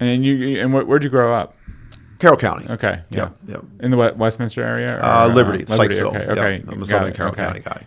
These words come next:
Speaker 1: Got it, okay. So,
Speaker 2: Um,
Speaker 1: so I'm sorry to interrupt your plan.
Speaker 2: That's
Speaker 1: So you're
Speaker 2: okay.
Speaker 1: playing juco? Yeah.
Speaker 2: But playing juco, and, um,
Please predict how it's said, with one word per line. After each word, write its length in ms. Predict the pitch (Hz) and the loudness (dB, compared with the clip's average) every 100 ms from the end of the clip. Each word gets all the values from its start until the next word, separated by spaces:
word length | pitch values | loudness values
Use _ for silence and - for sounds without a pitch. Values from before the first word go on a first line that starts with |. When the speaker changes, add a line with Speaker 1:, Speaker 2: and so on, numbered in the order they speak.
| - | -4
Speaker 1:
Got 180 | 110 92 | -2 -2
it, 140 | - | -6
okay. 320 | 101 104 92 95 _ - | -6 -4 -4 -6 _ -8
So, 60 | 101 | 2
Speaker 2:
Um, 140 | 127 | 2
Speaker 1:
so 180 | 98 127 | 4 4
I'm 140 | 131 135 | 2 4
sorry 300 | 135 117 107 | 4 6 4
to 80 | 107 | 0
interrupt 300 | 104 101 - | 0 -2 -4
your 80 | 95 | -4
plan. 80 | 117 | -2
Speaker 2:
That's 100 | 107 | 2
Speaker 1:
So 80 | 120 | 2
you're 60 | 120 | 4
Speaker 2:
okay. 40 | |
Speaker 1:
playing 200 | 127 117 | 2 2
juco? 480 | 113 117 123 123 123 | 0 0 0 0 -2
Yeah. 100 | 123 - | -8 -2
Speaker 2:
But 200 | 123 120 | 0 4
playing 220 | 131 131 | 2 2
juco, 580 | 127 117 123 120 120 120 - - - - | 0 4 6 6 4 -2 -16 -20 -20 -8
and, 460 | 110 107 104 101 95 | -4 -2 0 -2 -4
um, 520 | 101 95 95 95 | -2 -2 -2 -4